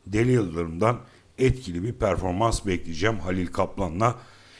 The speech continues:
İlk tercihim olacak üç nolu safkanımız. İkinci atım iki nolu Yakalarsan Kadir Tokoçoğlu'yla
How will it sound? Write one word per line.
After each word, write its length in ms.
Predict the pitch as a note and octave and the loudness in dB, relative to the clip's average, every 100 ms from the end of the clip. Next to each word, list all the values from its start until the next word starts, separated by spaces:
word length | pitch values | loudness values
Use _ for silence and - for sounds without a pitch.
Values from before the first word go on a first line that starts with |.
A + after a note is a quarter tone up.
| - - _ _ _ C#3+ | -20 -20 _ _ _ -4
İlk 220 | D3 - | -2 4
tercihim 420 | B2 A#2 C#3 C3+ | 4 6 2 2
olacak 340 | A#2+ A2+ C3+ C3 | 4 4 2 0
üç 260 | C3 - A#2 | -4 -4 -2
nolu 260 | G#2+ B2+ | 0 0
safkanımız. 760 | - B2 A2 A#2+ A2 F#2 D#2 G#2 | 2 2 2 0 0 -2 -4 -10
İkinci 420 | G2+ C#3 D3 E3 | -6 -4 0 2
atım 280 | C3+ E3 D3+ | 2 0 -4
iki 220 | C3 E3 | -2 -2
nolu 280 | C#3+ C#3+ F3 | 0 2 4
Yakalarsan 760 | C#3 C3 D3 C#3+ C3 A#2+ F2 | 4 4 6 6 6 0 0
Kadir 360 | - G2 F#2+ G#2 | -2 -2 -2 -2
Tokoçoğlu'yla 1040 | - A2+ C3+ C3 A#2+ G#2+ F#2 F#2 B2+ C3 | 0 2 2 2 4 4 4 2 2 0